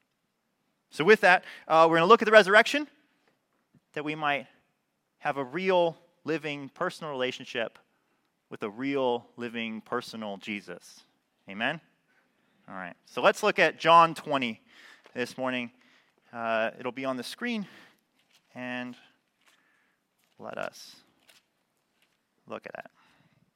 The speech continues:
Now, on the first day of the week, Mary Magdalene had ca-, came to the tomb early while it was still dark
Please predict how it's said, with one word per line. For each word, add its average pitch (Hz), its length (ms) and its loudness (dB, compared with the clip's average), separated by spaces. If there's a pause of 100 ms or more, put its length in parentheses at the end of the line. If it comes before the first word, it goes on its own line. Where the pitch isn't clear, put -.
(3000)
Now, 165 220 8
on 175 80 4
the 165 60 2
first 233 340 6
day 156 360 8
of 117 120 -2
the 127 80 -14
week, 131 360 -10 (520)
Mary 160 300 4
Magdalene 135 560 -2 (1080)
had 131 120 -18
ca-, 156 240 -4
came 175 240 -2
to 170 120 -8
the 143 80 -8
tomb 147 340 -6
early 135 400 2
while 120 160 2
it 110 60 0
was 123 100 -10
still 120 180 -6
dark 104 460 -2